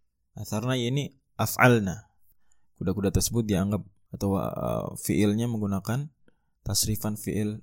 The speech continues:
madhi yang fa'alna, hunna. Karena muriyat, adiyat, mughirat,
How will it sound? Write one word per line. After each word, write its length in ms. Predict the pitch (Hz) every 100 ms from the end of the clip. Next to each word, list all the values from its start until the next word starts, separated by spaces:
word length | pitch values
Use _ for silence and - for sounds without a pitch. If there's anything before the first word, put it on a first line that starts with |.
| -
madhi 480 | 107 110 110 120 113
yang 160 | 110
fa'alna, 640 | 110 - 120 131 117 90 - - - - - -
hunna. 400 | 135 127 95 - - _ _ _ _ _ - - -
Karena 240 | 101 110 101
muriyat, 640 | 117 120 117 113 120 98 -
adiyat, 800 | 110 117 110 110 104 87 - -
mughirat, 880 | 113 117 117 113 113 113 87 -